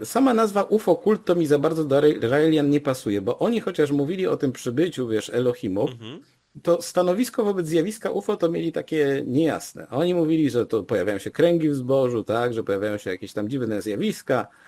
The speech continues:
Speaker 1: ale dystansowali się od tego środowiska, dystansowali się też od, y, powiedzmy, te-, tej części internetu. Trudno było spotkać takiego reelianina, oni tam czasami buszowali w komentarzach, nawet w Polsce, pamiętam.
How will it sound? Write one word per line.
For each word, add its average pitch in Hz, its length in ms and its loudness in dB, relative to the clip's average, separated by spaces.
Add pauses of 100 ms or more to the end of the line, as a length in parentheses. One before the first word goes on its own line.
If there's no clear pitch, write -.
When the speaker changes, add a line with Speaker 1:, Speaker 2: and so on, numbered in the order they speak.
(280)
Speaker 1:
ale 254 360 2 (380)
dystansowali 196 840 0
się - 160 -4
od 95 100 -8
tego 92 240 -4
środowiska, 92 720 -6
dystansowali 156 720 -4
się 151 160 -2
też 156 260 -6
od, 131 420 -2
y, 113 1300 -6
powiedzmy, 170 720 0 (1200)
te-, 226 260 4
tej 233 200 2
części 220 400 2
internetu. 135 720 2 (200)
Trudno 262 360 6
było 202 240 4
spotkać - 520 0
takiego 117 380 0
reelianina, 107 580 2
oni 147 180 2
tam 120 140 0
czasami 131 400 -2
buszowali 113 580 -2
w - 60 -14
komentarzach, 110 760 -4
nawet 110 260 -4
w - 60 -18
Polsce, 143 420 0
pamiętam. 104 560 -6